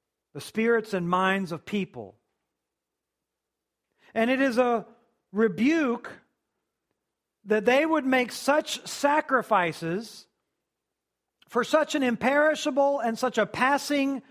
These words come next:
prize, that there would be such self-denial on their part, and that we wouldn't make equal sacrifice, equal self-denial to see a soul won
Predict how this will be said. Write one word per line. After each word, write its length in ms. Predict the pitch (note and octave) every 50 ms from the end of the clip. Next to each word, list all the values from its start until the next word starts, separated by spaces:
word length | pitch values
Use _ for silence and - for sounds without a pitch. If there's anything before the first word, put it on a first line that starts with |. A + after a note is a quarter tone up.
| _ _ _ _ _ _ _ _ _ _ _ _ _ _ _ _
prize, 880 | - - B3+ C4+ C#4 C#4 C4+ G#3+ F3+ E3 D#3 D#3 E3+ F#3+ F3+ - - - - - - _ _ -
that 120 | G3 F#3+
there 140 | A#3+ C4 D4
would 120 | C#4+ C#4+ C4+
be 100 | C4+ A#3+
such 420 | - - C#4+ C#4 - - - -
self-denial 1300 | - - - C#4+ D4 D#4 D#4 D#4 - C#4+ C4 B3 B3 B3 C4+ C#4 C4 A#3 F3+ D#3 D#3+ F3+ A3 G#3 - - _ _ _ _ _ _ _ _
on 160 | G#3 G3+ G3+ G#3+
their 180 | A#3 C4+ D#4
part, 540 | - - - G#3 F3+ D#3+ D3 D3 D#3 D3+ D#3 - _ _ _ _ _ _ _ _ _ _
and 160 | A3+ G#3 G#3+
that 160 | A3+ A#3 B3 B3
we 400 | A#3 C#4+ D#4 E4 D4+ B3+ A#3 A#3
wouldn't 400 | A#3 A#3+ C4 C4+ B3 C4 B3 A#3
make 320 | A#3+ B3 B3 A#3 A#3+ -
equal 460 | - C4+ C4 D4 D4 - B3+ C4 A#3+ G#3
sacrifice, 920 | - - B3+ B3 B3+ B3 - A#3 G3+ - G#3+ F#3+ F#3 F#3 G3 F#3+ - -
equal 440 | D4 D4+ D4+ D#4 D4+ - C4 A#3+ A3
self-denial 880 | A#3+ - C4+ C4 C4 B3+ C4 - A#3 G#3+ A3 A#3 A#3+ A3+ G#3 F#3+ F#3+
to 100 | G3+ F#3
see 640 | - - - C#4+ C#4+ C4+ B3 A3 G3+ G3+ G#3+ - - - - - _ -
a 160 | G#3+ G3+ G3+
soul 960 | - - - - - C4+ C#4+ C#4+ C4+ B3 A3 F#3+ F3 F3 F3+ F#3+ A3 A3 - - - _ _ _
won 640 | - E3+ G#3+ C#4 C#4+ C4 A3 F#3+ F#3 F#3 G3 G#3+ G#3